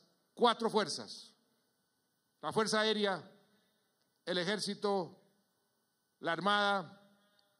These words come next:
y la inteligencia de la policía.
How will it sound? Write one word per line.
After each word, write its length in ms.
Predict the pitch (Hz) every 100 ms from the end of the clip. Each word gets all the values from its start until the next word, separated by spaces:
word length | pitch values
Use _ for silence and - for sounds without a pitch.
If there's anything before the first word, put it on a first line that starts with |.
| _ _ _ _ _ _ -
y 100 | 185
la 80 | 185
inteligencia 960 | 185 170 165 196 170 190 185 185 -
de 80 | 156
la 140 | 143 143
policía. 480 | 135 131 156 107